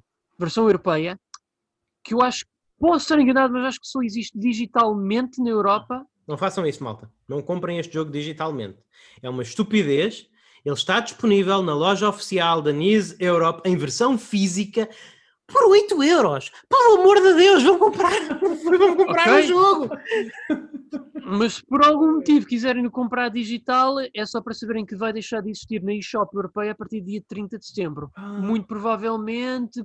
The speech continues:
Speaker 1: porque os direitos da distribuição vão deixar de ficar nas mãos da Mi-, da nis, da nis América e vão voltar para a Atlus.
Speaker 3: Ok.
Speaker 2: Eu vou-vos dizer uma coisa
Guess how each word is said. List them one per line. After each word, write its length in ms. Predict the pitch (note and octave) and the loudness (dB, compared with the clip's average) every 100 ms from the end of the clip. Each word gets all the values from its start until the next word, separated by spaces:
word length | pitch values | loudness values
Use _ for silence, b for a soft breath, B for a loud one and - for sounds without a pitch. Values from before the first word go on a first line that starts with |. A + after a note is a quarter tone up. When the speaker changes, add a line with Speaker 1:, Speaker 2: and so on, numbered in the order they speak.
| - | -10
Speaker 1:
porque 720 | A#3 A#3 - _ A#3 A3+ A3+ | -8 -8 -10 _ -8 -6 -8
os 260 | G#3+ G3+ | -10 -12
direitos 720 | F3+ A3 G#3+ G#3+ G#3 - F#3+ E3+ | -10 -8 -6 -6 -8 -10 -14 -10
da 120 | G3 | -12
distribuição 680 | - - F#3+ F#3+ - G3+ F3+ | -12 -16 -14 -12 -6 -4 -4
vão 160 | F#3 | -6
deixar 440 | F#3+ F#3 - F#3+ F3 | -6 -8 -6 -6 -6
de 160 | E3+ D#3+ - | -12 -20 -20
ficar 300 | - - F#3+ E3+ | -16 -6 -6 -4
nas 140 | F3 | -6
mãos 320 | F#3 F#3 E3+ | -4 -2 -2
da 80 | E3 | -6
Mi-, 180 | F3 F#3 | -6 -6
da 160 | F3+ F3+ | -4 -4
nis, 300 | F#3 F3+ E3 | -4 -6 -8
da 140 | D#3+ | -6
nis 180 | E3+ E3 | -4 -4
América 500 | E3+ F#3 G3+ - A3 _ _ _ | -4 -4 -4 -8 -14 _ _ _
e 100 | G#3+ | -8
vão 200 | F#3+ G#3 | -4 -6
voltar 320 | F#3+ F#3+ G3 | -6 -6 -6
para 180 | G3 G3 | -4 -2
a 80 | E3 | -2
Atlus. 280 | C#3+ C3+ - - _ _ _ _ _ _ _ _ - | -4 -12 -20 -20 _ _ _ _ _ _ _ _ -6
Speaker 3:
Ok. 220 | F3+ E3 - _ _ _ _ _ - | -4 -4 -8 _ _ _ _ _ -6
Speaker 2:
Eu 140 | C4 | -2
vou-vos 240 | C4+ G#3+ | 0 0
dizer 120 | F#3 A#3 | 4 6
uma 160 | G#3 | 6
coisa 340 | G3+ C#3+ A2+ | 6 2 0